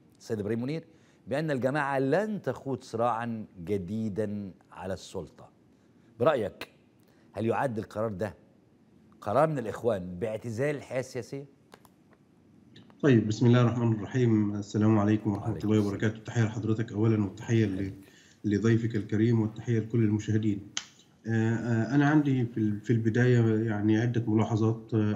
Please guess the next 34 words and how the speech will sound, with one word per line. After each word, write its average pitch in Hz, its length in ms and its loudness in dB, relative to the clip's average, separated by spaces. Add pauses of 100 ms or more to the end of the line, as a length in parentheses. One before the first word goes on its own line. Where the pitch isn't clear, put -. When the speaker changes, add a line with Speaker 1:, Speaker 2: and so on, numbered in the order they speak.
(100)
Speaker 2:
أراها 113 260 2
مهمة 113 420 4
وتأسيسية. - 720 0 (720)
آه، 107 420 2
الملاحظة 110 480 2
الأولى 131 440 2
أنه 120 300 2
في 120 160 0
مراحل 113 440 2
السيولة 120 400 2
السياسية، 98 640 0 (200)
في 107 80 4
مراحل 104 480 0
السيولة 113 400 0
السياسية 117 640 -2 (420)
لا 107 220 4
يجب 120 200 2
التعامل 110 440 0
مع 101 240 -2
أي 117 160 2
قرار 110 440 0
أو 98 140 -2
بيان 104 360 2
أو 98 140 -4
تصريح 104 500 0
سواء 104 280 -2
كان 110 240 2
صادرا 104 380 -2
عن 95 180 0
نظام 107 340 4
سياسي 107 600 0
أو 101 120 -6
كيان 113 360 4
سياسي 127 520 -2